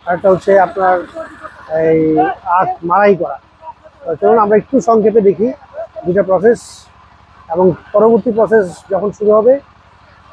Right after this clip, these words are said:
সেটাও আমরা আপনাকে দেখাবো। এখানে আমরা আখটা আনার পরে স্টেক করে রাখা হয় এবং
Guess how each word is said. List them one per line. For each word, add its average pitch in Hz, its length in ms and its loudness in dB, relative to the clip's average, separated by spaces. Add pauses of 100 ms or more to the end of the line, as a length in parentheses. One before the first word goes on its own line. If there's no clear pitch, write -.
(380)
সেটাও 202 200 2
আমরা 202 220 2
আপনাকে 185 480 -2 (280)
দেখাবো। 147 260 -10 (1700)
এখানে 240 260 2
আমরা 240 260 4 (340)
আখটা 220 480 0 (1000)
আনার 202 320 0
পরে 220 280 4
স্টেক - 300 -2
করে 220 160 2
রাখা 185 220 -2
হয় 220 220 2
এবং 202 180 -4